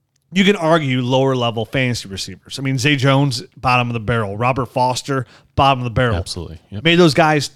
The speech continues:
Speaker 1: wide receiver twos in that span. Last year took John Brown, not a dynasty darling, but made him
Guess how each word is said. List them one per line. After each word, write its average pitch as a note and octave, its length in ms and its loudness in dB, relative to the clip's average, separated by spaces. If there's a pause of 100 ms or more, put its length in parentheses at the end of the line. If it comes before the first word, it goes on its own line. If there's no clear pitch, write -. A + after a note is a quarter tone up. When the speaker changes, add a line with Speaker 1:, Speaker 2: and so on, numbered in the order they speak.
Speaker 1:
wide D#3 140 2
receiver C3 400 -2
twos E3+ 320 0
in A#2+ 60 -2
that G#2 180 -6
span. F2+ 420 -6 (300)
Last F#3 340 0
year E3 100 4
took D3 200 0
John D3+ 300 0
Brown, C#3 320 0 (360)
not C#4 180 2
a B3 40 4
dynasty C#3 420 0
darling, A#2 440 -2
but G3+ 140 0
made A3+ 220 2
him F3 380 2